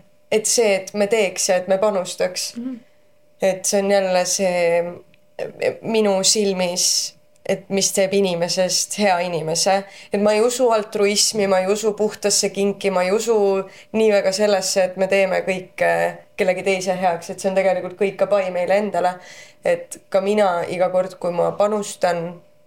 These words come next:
Speaker 1: lähen kuhugi, teen midagi, panen käed külge,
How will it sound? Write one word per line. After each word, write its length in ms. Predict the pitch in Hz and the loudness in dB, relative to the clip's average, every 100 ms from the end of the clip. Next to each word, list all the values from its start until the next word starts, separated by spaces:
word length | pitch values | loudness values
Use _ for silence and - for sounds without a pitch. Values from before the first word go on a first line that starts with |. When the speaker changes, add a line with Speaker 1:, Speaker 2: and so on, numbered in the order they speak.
| _ | _
Speaker 1:
lähen 340 | - 202 208 180 | -4 0 0 -2
kuhugi, 280 | 180 180 175 | -6 -8 -6
teen 360 | - 208 185 | 0 0 0
midagi, 340 | 180 175 175 170 | 0 0 0 0
panen 240 | 190 190 | 0 0
käed 300 | 196 190 180 | 2 0 -2
külge, 460 | - 196 175 165 | -2 -2 -2 0